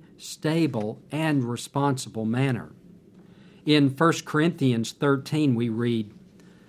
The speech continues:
Paul said, "When I was a child, I spoke like a child, I thought like a child, I reasoned like a child. When I became an adult, I put an end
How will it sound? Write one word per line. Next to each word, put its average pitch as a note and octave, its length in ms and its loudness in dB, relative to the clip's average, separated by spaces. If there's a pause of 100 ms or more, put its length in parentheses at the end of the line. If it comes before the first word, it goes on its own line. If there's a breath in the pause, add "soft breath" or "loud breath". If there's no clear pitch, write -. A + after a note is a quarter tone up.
(400 loud breath)
Paul E3+ 260 8
said, C3 360 2
"When C3+ 120 4
I C#3 100 8
was C3+ 180 4
a B2+ 40 -2
child, D3+ 600 2
I A2+ 200 -4
spoke C3 500 -2
like C#3 200 -4
a D3+ 60 -6
child, B2+ 680 -4
I F#2+ 160 -8
thought B2 340 -6
like B2+ 220 -4
a C3+ 60 -6
child, A#2 560 -8 (160)
I B2+ 140 -4
reasoned A#2+ 800 -2
like G#2+ 320 -8
a G#2 40 -12
child. F#2+ 640 -10 (380 loud breath)
When A#2 200 -2
I B2+ 200 4
became D3 340 0
an D3+ 80 2
adult, C#3 560 -2 (380)
I A2+ 120 -2
put D#3 220 -2
an D3 120 4
end D3 400 2